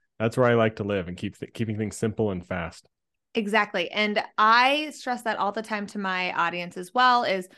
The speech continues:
Speaker 2: it, this can be hard stuff, right? This isn't things that you pick up overnight, but once you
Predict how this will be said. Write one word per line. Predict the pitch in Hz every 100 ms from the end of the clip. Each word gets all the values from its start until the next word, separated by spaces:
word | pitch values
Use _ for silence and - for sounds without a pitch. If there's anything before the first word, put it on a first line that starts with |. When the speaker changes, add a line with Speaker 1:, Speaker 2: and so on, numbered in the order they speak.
| - - _ -
Speaker 2:
it, | 226 226 _
this | 220 247
can | 302
be | 247 208
hard | - 220 208
stuff, | - 180 -
right? | 190 185
This | 202 208
isn't | 226 240
things | 226 220 214
that | 202
you | 196
pick | 196 185
up | 185 180
overnight, | 170 190 220 254 262
but | 214 190
once | 214 262 277 -
you | 349 349